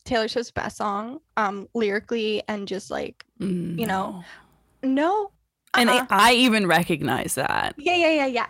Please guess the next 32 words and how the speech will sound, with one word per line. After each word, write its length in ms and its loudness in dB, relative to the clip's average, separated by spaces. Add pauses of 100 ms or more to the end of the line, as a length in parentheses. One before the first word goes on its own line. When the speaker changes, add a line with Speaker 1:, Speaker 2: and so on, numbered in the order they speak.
Speaker 1:
So, 480 0
so 260 -2
people 640 -2 (800)
I 100 -4
would 160 -6
just, 360 -12
like, 460 -12
I 120 -8
just 240 -12
want 380 -4 (580)
Speaker 2:
Oh, 180 4
okay, 180 0
okay. 340 4
Oh, 240 2
ooh, 460 0
ooh, 200 2
I 80 4
have 140 2
a 60 0 (140)
Speaker 1:
Yes, 180 4
Speaker 2:
question. 280 -6
Speaker 1:
yes, 440 -2
yes, 200 -6
ma'am. 200 -12
Speaker 2:
To 160 2
then, 440 2
t-, 180 -10
for 140 0
then 240 2
you 140 2
to, 560 -2
um, 500 -2